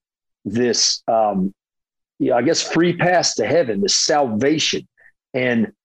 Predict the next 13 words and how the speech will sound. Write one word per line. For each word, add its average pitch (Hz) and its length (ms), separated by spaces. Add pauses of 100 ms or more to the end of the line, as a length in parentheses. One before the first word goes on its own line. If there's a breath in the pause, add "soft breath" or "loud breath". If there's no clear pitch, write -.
(200)
a 123 60
lot 131 280
of 151 60
the 143 80
times 131 380
I 117 60
think 120 240
we're 120 180
all, 127 420 (200)
and 107 80
we 110 140
have 131 320
been, 101 360